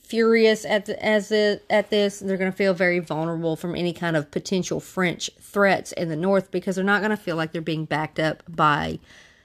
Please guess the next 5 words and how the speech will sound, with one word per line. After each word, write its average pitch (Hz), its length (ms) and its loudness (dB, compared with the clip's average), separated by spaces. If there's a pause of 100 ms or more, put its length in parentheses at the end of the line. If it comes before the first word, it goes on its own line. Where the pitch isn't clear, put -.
(180)
um, 160 400 -4 (120)
Big 170 260 0
Britain - 360 -6 (720)
versus 156 420 -8 (280)
Little 151 360 -4